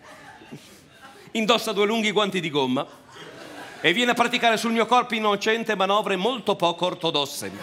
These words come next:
È capitato più di una volta, più di due, che l'incauto durante le sue manovre non opportune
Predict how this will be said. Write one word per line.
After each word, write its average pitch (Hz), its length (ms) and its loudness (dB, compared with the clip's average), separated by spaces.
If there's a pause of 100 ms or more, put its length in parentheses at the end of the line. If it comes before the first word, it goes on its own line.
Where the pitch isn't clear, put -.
(680)
È 214 100 4
capitato 320 400 2
più 302 140 -2
di 285 60 2
una 254 100 4
volta, 220 280 2
più 202 140 -4
di 214 120 -4
due, 240 200 0
che 214 100 0
l'incauto 208 540 0
durante 196 320 0
le 190 60 0
sue 196 120 -4
manovre 175 380 0
non 247 180 0
opportune 175 500 -2